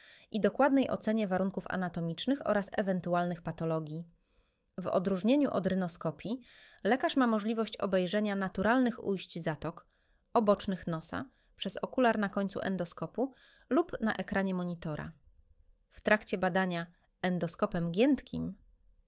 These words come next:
fiberoskopem, możliwa jest ocena struktur gardła i krtani, łącznie z fałdami głosowymi. Opisane wyżej badania są pomocne w lokalizacji źródła krwawienia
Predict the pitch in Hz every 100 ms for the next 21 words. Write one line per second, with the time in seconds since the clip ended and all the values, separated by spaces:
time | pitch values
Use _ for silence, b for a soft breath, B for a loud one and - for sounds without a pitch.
0 | _ - 277 240 190 170 - 156 - 175
1 | 247 - _ _ _ - 190 220 339 320
2 | 262 - 196 233 226 214 - - - 185
3 | - 175 196 202 190 202 - - - 160
4 | 147 - - _ _ _ - 254 330 -
5 | 262 - - 180 170 180 175 175 170 170
6 | 156 160 170 - _ _ _ _ 190 190
7 | - 202 185 233 294 240 190 185 330 277
8 | 226 214 196 196 220 - 214 196 196 190
9 | 175 214 233 202 180 190 190 - - 175
10 | 160 151 175